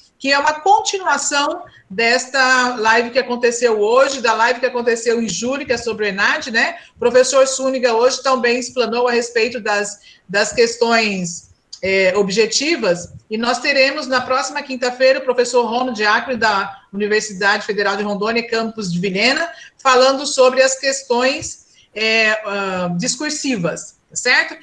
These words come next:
Então, nós esperamos que vocês voltem na quinta-feira pra esse trabalho, pra continuidade desse trabalho.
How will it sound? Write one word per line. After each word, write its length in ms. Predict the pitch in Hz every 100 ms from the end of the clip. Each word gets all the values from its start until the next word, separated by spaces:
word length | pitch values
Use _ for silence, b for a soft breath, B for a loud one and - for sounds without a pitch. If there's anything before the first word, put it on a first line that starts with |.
| B
Então, 140 | - 220
nós 120 | 226
esperamos 400 | 254 285 269 269
que 80 | 254
vocês 360 | 247 247 226
voltem 340 | 185 254 277 269
na 100 | 247
quinta-feira 600 | 247 233 233 247 269 294
pra 240 | 294 247
esse 180 | 262 -
trabalho, 540 | 254 220 202 220 247
pra 100 | 247
continuidade 600 | 226 240 254 247 208 240 202
desse 280 | 240 240 -
trabalho. 520 | 269 202 180 160